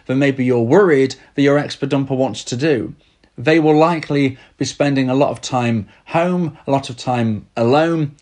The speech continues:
and a lot of time reflecting, which, as I said in point number one, is going to go in your favour. So, when we consider dumper's remorse in New Year, when we're considering why your ex, the dumper, might actually start to feel remorse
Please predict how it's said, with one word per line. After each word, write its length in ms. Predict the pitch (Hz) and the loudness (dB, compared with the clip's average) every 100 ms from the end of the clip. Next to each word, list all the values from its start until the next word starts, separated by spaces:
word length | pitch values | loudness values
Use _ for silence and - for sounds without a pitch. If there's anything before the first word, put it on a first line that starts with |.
| - | -4
and 120 | 139 | 0
a 20 | |
lot 220 | 151 147 | 0 -2
of 60 | - | -6
time 300 | 151 143 127 | 0 0 0
reflecting, 840 | 117 113 - 180 156 - 113 107 95 - _ | -2 -2 0 -2 -2 -6 -4 -4 -6 -12 _
which, 160 | - 180 | -6 -2
as 120 | 165 | 0
I 80 | 156 | 0
said 160 | 160 | 0
in 120 | 151 139 | -2 0
point 220 | 160 143 | -2 0
number 180 | 127 123 | -2 0
one, 420 | 151 - 120 - - - | 2 2 -2 -6 -16 -10
is 140 | 139 | -2
going 180 | 160 156 | 0 0
to 120 | - | 2
go 120 | 156 | 2
in 80 | 143 | 4
your 180 | 143 127 | 4 2
favour. 640 | - 165 180 113 95 - _ _ _ _ | -2 0 0 0 -8 -10 _ _ _ _
So, 420 | - - 165 117 95 - - | -12 -2 0 0 -2 -12 0
when 160 | 175 | 0
we 80 | 180 | 0
consider 480 | - 165 175 175 120 | -4 -8 -4 -2 -2
dumper's 500 | - 156 147 151 143 | 0 -2 0 -4 -2
remorse 400 | 147 147 143 - | 0 2 0 -2
in 120 | 139 | 0
New 160 | 135 139 | 2 2
Year, 240 | 143 117 | 2 2
when 160 | 143 156 | 2 0
we're 60 | |
considering 800 | 147 143 135 185 147 127 117 101 _ - _ - | -4 -6 -4 -2 -2 -2 -2 -4 _ -20 _ -2
why 260 | 127 170 | 0 2
your 180 | 165 151 | 2 2
ex, 160 | 147 - | 0 -4
the 120 | 135 | -4
dumper, 520 | 147 147 139 117 107 - - | 0 -2 -2 -4 -4 -12 -14
might 500 | - 135 156 143 - - _ - | -4 0 0 -2 -10 -18 _ -8
actually 600 | 160 - - 135 123 - | -6 -6 -8 -6 -6 -8
start 240 | - 143 135 | -8 -6 -6
to 80 | - | -4
feel 180 | 131 | -2
remorse 800 | 123 113 117 147 190 156 - - | 0 0 2 2 2 -2 -6 -10